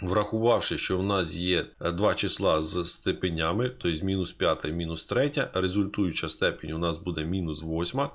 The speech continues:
ми отримуємо число, яке становить два мільйона двісті тридцять чотири тисячі чотириста. Врахувавши показник степені і врахувавши наше,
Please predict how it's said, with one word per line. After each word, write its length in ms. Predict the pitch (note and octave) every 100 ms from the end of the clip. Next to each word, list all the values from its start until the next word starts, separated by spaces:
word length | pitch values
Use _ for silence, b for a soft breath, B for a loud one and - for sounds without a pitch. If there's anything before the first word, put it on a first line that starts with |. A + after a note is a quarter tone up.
| -
ми 180 | G2+ D#3+
отримуємо 800 | G#2 G2+ G2+ A2 A2 G2+ F#2
число, 600 | E2+ - E2+ F2 F#2 B2+ -
яке 420 | E2+ E2+ - A#2+
становить 520 | B2 - G#2 F#2+ E2+
два 200 | D#2+ F#2+
мільйона 460 | F2 E2 G2 C#3+ C3+
двісті 420 | F#2+ F#2+ F#2 -
тридцять 340 | - - E2 -
чотири 420 | D#2 - D#2+ E2+
тисячі 520 | - B2+ A#2 G#2+ F#2+
чотириста. 720 | - F#2 - F2+ C2+ - - - _
Врахувавши 800 | A2+ C3 D3+ D#3 D#3+ C#3+ - A#2 G#2
показник 480 | - F#2+ G#2+ A2 G#2
степені 540 | - F#2+ E2+ - F2 E2+
і 120 | G2
врахувавши 800 | G2+ G#2 G#2 G#2+ G2+ F2 - E2
наше, 600 | F2 F2 D#2 - D#2